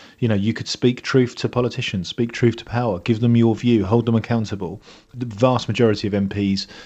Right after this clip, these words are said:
are on Twitter, and all of the major parties are on, and you're able to kind of, like, send them a tweet and get your point of view across, which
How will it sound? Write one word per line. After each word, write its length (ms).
are 280
on 180
Twitter, 500
and 100
all 220
of 60
the 80
major 240
parties 480
are 100
on, 140
and 100
you're 180
able 220
to 80
kind 200
of, 100
like, 160
send 180
them 80
a 40
tweet 340
and 80
get 100
your 220
point 200
of 60
view 160
across, 400
which 220